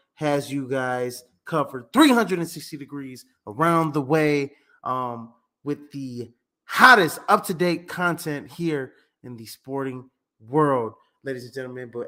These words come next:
anyways, what a college basketball season, um, that we had, um, where we had the uconn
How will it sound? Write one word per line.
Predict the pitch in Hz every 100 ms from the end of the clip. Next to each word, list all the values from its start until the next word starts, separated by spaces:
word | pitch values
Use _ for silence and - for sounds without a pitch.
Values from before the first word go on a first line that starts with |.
| -
anyways, | 330 339 240 165
what | 135 214 381
a | -
college | - - 277 269 190 151
basketball | 175 220 - 190 208 202 - -
season, | - 214 220 160 139 120 _ _ _ -
um, | 160 160 156 147 139 - 123
that | 165 165
we | 143 147
had, | 135 156 151 107 101 _ _ _ -
um, | 127 131 127 117 -
where | 135 151 147 143 143 - 143 139
we | 151 170
had | 147 156 160 147
the | 135 139 120
uconn | 131 180 - 196 185 185